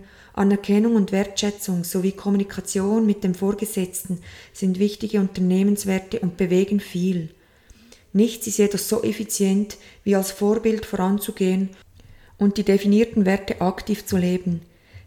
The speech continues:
Dies fördert das Vertrauen, lässt transparente Kommunikation zu, unterstützt die Eigenverantwortung und bietet sinnhaftes Arbeiten. Alles Komponenten,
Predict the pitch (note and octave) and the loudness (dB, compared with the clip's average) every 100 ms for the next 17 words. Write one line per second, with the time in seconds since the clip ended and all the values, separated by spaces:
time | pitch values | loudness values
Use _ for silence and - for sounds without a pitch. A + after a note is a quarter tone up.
0 | - G#3+ - A3 A3+ A#3 F#3+ - - F#3 | -6 -4 2 2 2 0 -10 -14 -10 -2
1 | F3+ G3 A3+ A#3 - - - G3 G3+ - | 2 2 2 0 -8 -20 -4 0 0 2
2 | G3+ G3+ - G#3 A3+ - - G3+ G3 - | 0 2 2 4 2 -2 0 2 2 -2
3 | F3+ - G3 G#3+ G#3+ - A3 A3+ - - | -8 0 2 2 0 0 0 0 -6 -20
4 | - _ G#3 G#3 G#3 - A3+ A#3 - - | -20 _ 0 0 0 2 4 2 -2 -2
5 | F#3 G3 G#3+ G#3 G#3 G#3 G#3 G#3 G#3 G#3+ | 0 0 -2 0 2 2 0 -2 0 -2
6 | G#3+ F3+ G3+ G3+ G#3 - G3 G3 G#3 G3+ | 0 -2 -2 -4 -4 -2 0 2 0 -2
7 | G3+ - F3 F3+ F#3 F#3 F3 F3 F3 E3+ | -10 -4 -2 -2 0 0 0 -2 -6 -6
8 | - _ - - F#3 G3 A3 - A3 G#3+ | -12 _ -20 -6 0 2 0 0 -2 2
9 | G3 F#3+ G3+ - G#3+ | 2 2 2 0 0